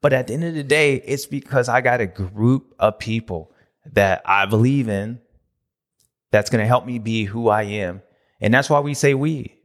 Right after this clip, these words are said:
because as much as Eli's in this, his, his wife, his girls, his family, his dad, his trainer, his mechanic,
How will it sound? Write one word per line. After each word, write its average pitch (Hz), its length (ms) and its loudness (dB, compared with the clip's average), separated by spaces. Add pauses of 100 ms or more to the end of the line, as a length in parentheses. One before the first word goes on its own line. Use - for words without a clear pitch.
(160)
because 110 460 0 (580)
as 95 180 -6
much 135 300 2
as 147 180 -4
Eli's 135 400 2
in 127 160 -4
this, 127 280 -6 (880)
his, 127 320 0 (160)
his 110 240 -2
wife, 95 420 2 (640)
his 104 220 0
girls, 107 500 2 (380)
his 95 220 -2
family, 104 500 0
his 110 240 0
dad, 95 540 0 (1080)
his 117 240 2
trainer, 101 540 -2 (1040)
his 104 220 0
mechanic, 98 540 0